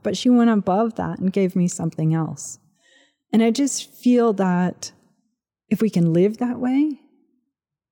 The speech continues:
we don't know. What if I brought a joy into your life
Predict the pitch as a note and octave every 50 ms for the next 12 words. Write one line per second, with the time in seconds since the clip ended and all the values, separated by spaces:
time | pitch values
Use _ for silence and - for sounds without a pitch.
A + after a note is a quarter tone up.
0 | _ _ _ _ _ _ _ _ _ _ - A3+ C4 D4 D4 C4 A#3 F#3+ F#3+ A3
1 | B3+ B3 G3 F3 E3 - - - - G3 G#3+ A3 A#3 B3+ B3+ - C4 B3 A#3 -
2 | A#3 A#3 A#3+ C4+ - A3 G3 - - F3 G#3+ B3 G#3+ F#3 F#3 F3+ - - F#3 F3+
3 | F3+ E3+ E3 F3 F3 D#3+ D#3+ D#3+